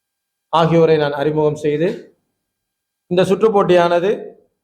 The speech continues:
தேசிய ரீதியாக நடைபெற இருக்கின்ற இந்த சுற்றுப்போட்டியில் சுமார் அகில இலங்கை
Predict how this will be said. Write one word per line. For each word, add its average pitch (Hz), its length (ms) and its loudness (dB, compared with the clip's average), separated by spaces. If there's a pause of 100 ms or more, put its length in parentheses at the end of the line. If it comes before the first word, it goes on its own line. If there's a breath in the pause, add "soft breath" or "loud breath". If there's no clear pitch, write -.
(560)
தேசிய 208 380 0
ரீதியாக 165 480 0 (640)
நடைபெற 170 320 -2 (100)
இருக்கின்ற 156 340 -4 (180)
இந்த 147 220 -6
சுற்றுப்போட்டியில் 156 680 -6 (880)
சுமார் 185 340 0 (580)
அகில 170 280 -2
இலங்கை 196 280 0